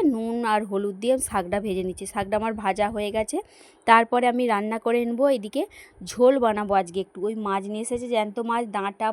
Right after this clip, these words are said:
পটল, ঝিঙে, আলু আর পেঁপে, আর এইদিকে দেখো কাঁচকলা। তো এই দিয়ে যা গরম পড়েছে পরিমাণে, এই গরমেতে ঝোলটা খেলে সত্যিই খুব ভালো,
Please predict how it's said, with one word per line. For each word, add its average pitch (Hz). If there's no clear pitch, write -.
পটল, 208
ঝিঙে, 208
আলু 208
আর 202
পেঁপে, 233
আর 226
এইদিকে 214
দেখো 247
কাঁচকলা। 185
তো 233
এই 220
দিয়ে 233
যা 220
গরম 214
পড়েছে 226
পরিমাণে, 220
এই 214
গরমেতে 202
ঝোলটা 196
খেলে 220
সত্যিই 226
খুব 220
ভালো, 214